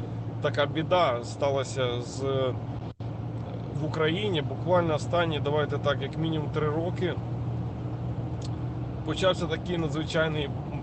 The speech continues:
пресинг. І пресинг на тих, хто орить, е,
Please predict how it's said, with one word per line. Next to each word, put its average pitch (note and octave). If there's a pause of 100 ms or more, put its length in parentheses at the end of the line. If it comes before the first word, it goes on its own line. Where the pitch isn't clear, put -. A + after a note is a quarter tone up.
пресинг. D#3 (240)
І C#3+ (160)
пресинг E3+
на E3
тих, F3
хто - (320)
орить, F3+ (840)
е, C#3